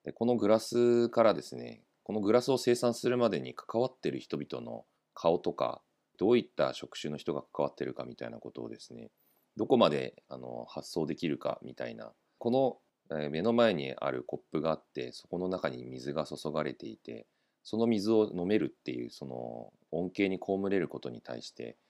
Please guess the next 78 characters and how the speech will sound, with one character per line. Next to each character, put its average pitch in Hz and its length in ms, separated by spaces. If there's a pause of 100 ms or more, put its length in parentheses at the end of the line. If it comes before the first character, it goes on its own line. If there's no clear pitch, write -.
(320)
ま 78 80
あ、 - 20
ど - 160
れ 151 120
ほ 90 200
ど 80 140
の 71 100
人 - 180
た 80 120
ち 71 100
が 67 160
関 - 180
わ 85 60
っ - 80
て - 100
い - 60
る 65 80
の 58 80
か 64 160
っ - 140
て 64 80
い - 20
う 60 60
こ 64 100
と - 120
を 58 40
で 58 80
す - 160
ね、 57 140 (400)
ち - 80
ゃ 92 40
ん 92 60
と 98 140
想 104 220
像 107 180
で 101 100
き 113 160
る 101 60
よ 78 100
う 65 40
に 64 60
な 65 140
る 64 80
と - 100
い 67 100
い - 20
よ 62 100
ね、 58 140
み 57 80
た - 100
い 57 60
な 57 60
話 60 280
を - 60
し - 120
ま 57 120
す。 - 80 (420)
結 127 160
構 87 80
人 - 200
っ 127 120
て、 123 240
あ 110 100
の、 107 140
そ 117 200
う 123 40
い 123 80
う 113 60
オ 90 100
ブ 101 80
ジ 117 140
ェ 120 40
ク - 100
ト 131 120
を 117 60
で 78 80
す - 120
ね、 58 220